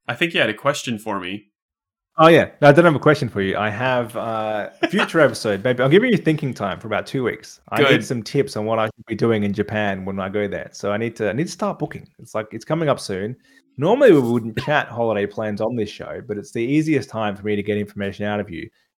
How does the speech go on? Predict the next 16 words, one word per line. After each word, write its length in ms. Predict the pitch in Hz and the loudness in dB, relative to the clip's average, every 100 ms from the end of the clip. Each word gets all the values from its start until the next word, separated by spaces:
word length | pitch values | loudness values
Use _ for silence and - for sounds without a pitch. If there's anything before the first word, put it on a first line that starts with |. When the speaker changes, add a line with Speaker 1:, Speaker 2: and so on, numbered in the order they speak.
| _ | _
Speaker 2:
And 240 | 131 135 127 | 0 2 2
I 80 | |
feel 180 | 117 190 | 0 0
like 200 | 196 160 | -2 -2
Japan 360 | 147 - 131 120 | -6 -2 0 0
is 160 | 107 | -2
like, 180 | 110 104 - | -2 -2 -4
it's 160 | - | -12
the, 240 | - 123 113 | -2 0 2
it's 240 | 110 - | 0 -4
the 80 | 127 | -12
spiritual 460 | - 220 214 143 | -4 -2 -2 -4
home 240 | 117 120 113 | 0 0 0
of 100 | 101 | -2
games 320 | 104 101 95 | -2 -4 -4
anyway. 280 | 95 87 | -8 -10